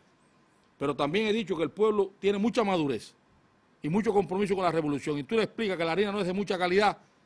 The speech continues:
y el pueblo lo acepta. El pueblo que no acepta es que no se haga un pan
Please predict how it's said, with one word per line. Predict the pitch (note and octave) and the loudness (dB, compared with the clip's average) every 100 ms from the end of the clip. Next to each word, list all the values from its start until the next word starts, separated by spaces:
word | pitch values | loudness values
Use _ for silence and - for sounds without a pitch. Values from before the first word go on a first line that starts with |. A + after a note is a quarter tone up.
| _ | _
y | - | -2
el | D#3+ | 0
pueblo | E3 G3 F3+ | 4 4 4
lo | |
acepta. | D#3 C#3 A2+ B2+ | 2 -2 -6 -8
El | |
pueblo | A2 F3 F#3 | -4 -4 -2
que | |
no | F#3+ | -2
acepta | F3 G#3 - | -2 -4 -4
es | F#3+ | -6
que | D#3+ | -4
no | G3 | -4
se | - | 0
haga | F#3 F#3 | 0 2
un | F#3 | 0
pan | - F3 F3 | 4 4 4